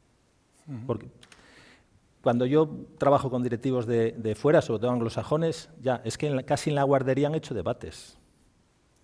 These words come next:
Speaker 2: Entonces no tienen miedo a subirse aquí.
Speaker 1: Ujú.
Speaker 2: Hay mucho directivo español que tiene pánico a subirse aquí. De hecho, lo primero que me preguntan es cómo me pongo. Por ahí, antes de cómo me pongo, ¿qué historia vas a contar, no?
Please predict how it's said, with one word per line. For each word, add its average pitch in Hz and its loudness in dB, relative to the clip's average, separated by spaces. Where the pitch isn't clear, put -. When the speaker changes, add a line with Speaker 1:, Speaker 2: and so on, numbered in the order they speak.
Speaker 2:
Entonces - -10
no 135 -4
tienen 127 0
miedo 120 2
a 92 -4
subirse 98 -8
aquí. 82 -14
Speaker 1:
Ujú. 123 -10
Speaker 2:
Hay 104 -4
mucho 123 -2
directivo 113 -2
español 120 -2
que - -10
tiene 123 -2
pánico 151 -4
a 92 -6
subirse 90 -14
aquí. 85 -18
De 117 0
hecho, 139 -2
lo 139 0
primero 139 0
que 160 2
me 156 2
preguntan 147 0
es 165 0
cómo 160 -2
me 131 -2
pongo. 82 -10
Por 107 -4
ahí, 131 -6
antes 92 -8
de 98 -6
cómo 104 -4
me 104 -2
pongo, 123 -2
¿qué 127 -4
historia 98 -6
vas 92 -4
a 95 -6
contar, 95 -6
no? 127 -8